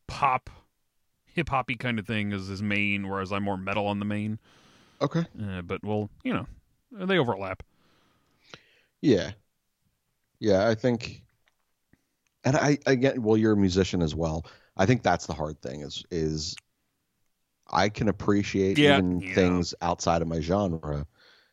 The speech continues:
Speaker 2: if the musicianship, uh, is good. And then also being a writer, um, you know, and, and a, a storyteller and, and that type of a capacity, um, if the lyrics are really good, like, that'll work too. Um, so,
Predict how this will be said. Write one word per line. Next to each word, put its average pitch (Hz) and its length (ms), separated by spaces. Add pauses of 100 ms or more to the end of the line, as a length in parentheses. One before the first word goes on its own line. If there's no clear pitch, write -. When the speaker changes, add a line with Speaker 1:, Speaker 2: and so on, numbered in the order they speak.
Speaker 2:
if 90 160
the 92 80
musicianship, 85 840 (180)
uh, 76 260
is 78 180
good. - 240 (160)
And 78 100
then 85 120
also 87 320
being 78 240
a 76 40
writer, 82 440 (480)
um, 82 720 (100)
you 85 100
know, 78 200
and, 78 80
and 76 340
a, 76 100
a 73 40
storyteller 80 720
and, 76 180
and 78 140
that - 180
type 80 200
of 76 120
a - 60
capacity, 76 680 (600)
um, 73 640 (720)
if 92 140
the 110 60
lyrics 107 420
are 65 60
really 52 220
good, 50 340
like, 67 400 (800)
that'll 78 300
work 82 260
too. - 320 (240)
Um, - 600 (200)
so, 80 360